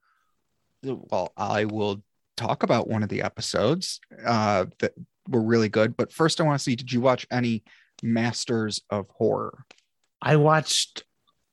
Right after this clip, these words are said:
Speaker 2: almost, if not all of them.
Speaker 1: Okay, so there's
Speaker 2: Um, yeah.
Speaker 1: two episodes of Masters of Horror that I absolutely loved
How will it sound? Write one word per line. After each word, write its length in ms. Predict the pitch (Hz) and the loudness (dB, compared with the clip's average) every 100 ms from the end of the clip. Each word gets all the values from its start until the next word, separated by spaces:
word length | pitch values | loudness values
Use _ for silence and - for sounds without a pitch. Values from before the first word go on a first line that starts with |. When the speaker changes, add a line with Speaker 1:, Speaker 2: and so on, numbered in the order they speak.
| - | 2
Speaker 2:
almost, 840 | 135 160 170 165 156 160 151 - | 8 8 8 8 6 6 2 0
if 220 | 139 - | -2 0
not 280 | 143 143 - | -2 -2 -2
all 300 | 127 147 226 | -2 0 0
of 180 | 120 95 | -2 -6
them. 220 | 76 65 _ _ - | -18 -18 _ _ -8
Speaker 1:
Okay, 180 | - - | -6 -10
so 260 | - - 135 | -8 -2 2
there's 500 | 127 120 110 101 98 | 4 6 4 2 -2
Speaker 2:
Um, 140 | 95 - _ _ - - - | -8 -14 _ _ -6 -4 -4
yeah. 200 | 113 156 | -2 -2
Speaker 1:
two 460 | 196 202 202 208 208 - | 0 0 0 -2 -4 0
episodes 580 | 143 127 113 110 104 | 0 0 -4 -2 -4
of 100 | 107 | -4
Masters 440 | 104 104 98 104 101 | -2 -2 -4 -6 -6
of 100 | - | -4
Horror 360 | 107 107 101 92 _ - - _ - | 0 2 2 -2 _ -20 -20 _ 0
that 220 | 110 - - | 0 0 -4
I 600 | 120 120 117 117 110 107 _ _ _ _ _ _ _ - - | 0 2 2 2 2 -2 _ _ _ _ _ _ _ -12 0
absolutely 1120 | 139 151 151 - - 147 139 139 - 131 120 | 2 2 2 2 4 6 6 4 2 0 0
loved 920 | 110 110 107 110 110 127 156 165 160 | 0 -4 -4 -2 0 2 0 -2 -8